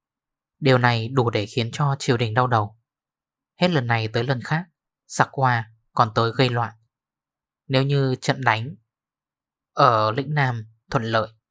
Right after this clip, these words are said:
giặc Hoa sau này sợ là không thể gây ra được điều gì. Đợi tới khi Tây Vực gom góp lương thực, có thể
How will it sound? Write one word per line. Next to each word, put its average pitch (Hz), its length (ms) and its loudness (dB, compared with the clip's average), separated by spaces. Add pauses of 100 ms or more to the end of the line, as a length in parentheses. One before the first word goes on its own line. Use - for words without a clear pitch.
(400)
giặc 131 200 2
Hoa 139 140 6
sau 135 180 2
này 113 340 -2 (300)
sợ - 200 0
là 117 300 0
không 139 220 -4
thể 110 340 -2
gây 131 160 0
ra 127 240 0
được 123 160 -4
điều 107 160 -4
gì. 104 280 -10 (1000)
Đợi 135 200 4
tới 135 160 0
khi 143 480 0
Tây 147 140 4
Vực 135 280 -2
gom 123 160 2
góp 156 160 -2
lương 135 200 -2
thực, - 200 -4 (340)
có 165 120 -2
thể 143 180 2